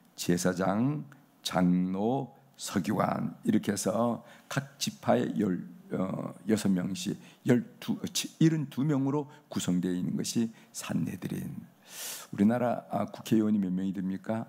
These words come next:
한 사백 명 됩니까? 얼마가 되는지 모르지만은 이, 그 산헤드린 유대 공회는 칠십여 명 된다 하는 것을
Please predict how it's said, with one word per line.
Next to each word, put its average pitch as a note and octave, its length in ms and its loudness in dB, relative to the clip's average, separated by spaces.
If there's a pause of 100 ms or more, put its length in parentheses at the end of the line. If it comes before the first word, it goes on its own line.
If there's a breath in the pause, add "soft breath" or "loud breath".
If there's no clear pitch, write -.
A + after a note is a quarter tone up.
한 - 80 -14
사백 G#2 420 2
명 A2 140 0
됩니까? B2+ 560 -4
얼마가 F#2 280 -2
되는지 - 280 -4
모르지만은 - 580 0 (320 loud breath)
이, - 540 -2 (120)
그 - 140 -8
산헤드린 G2+ 960 0 (320 loud breath)
유대 F#2+ 340 2 (180)
공회는 G#2 640 0 (120)
칠십여 - 500 0
명 - 220 -2
된다 - 500 -4 (140 loud breath)
하는 - 220 -6
것을 - 260 -8